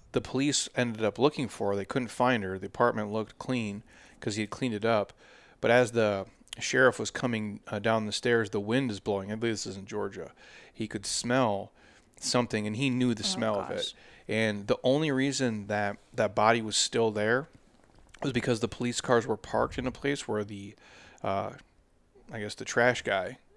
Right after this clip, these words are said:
Speaker 1: couldn't
Speaker 2: Mm-hmm.
Speaker 1: grab the body and take it away. They never found any of the other parts, not the arms, not the legs, not her head, just the torso.
Speaker 2: Right. So, yeah, if the police didn't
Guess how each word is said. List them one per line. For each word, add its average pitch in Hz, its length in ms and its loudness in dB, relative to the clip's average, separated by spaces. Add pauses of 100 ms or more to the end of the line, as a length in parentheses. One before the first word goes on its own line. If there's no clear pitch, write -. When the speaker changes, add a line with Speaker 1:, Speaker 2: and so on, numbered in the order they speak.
(100)
Speaker 1:
couldn't 113 300 0
Speaker 2:
Mm-hmm. 101 80 -4
Speaker 1:
grab 101 480 2
the 107 80 -4
body 101 340 4
and 98 100 -8
take 107 200 -2
it - 60 -10
away. 104 180 0
They 101 100 0
never 123 240 2
found 127 440 2
any 120 160 0
of 117 40 0
the 117 60 4
other 110 120 2
parts, - 320 -4
not 104 180 -6
the 101 80 -6
arms, 110 340 -2
not 104 80 -8
the 101 100 -8
legs, 107 400 -2
not 101 160 -4
her 95 80 -8
head, 107 360 0 (400)
just - 280 2
the 113 80 -2
torso. 101 580 -2 (180)
Speaker 2:
Right. 262 100 -10
So, 202 420 0
yeah, 196 300 2
if 196 220 -4
the 196 100 -8
police 202 540 -4 (220)
didn't 185 500 -6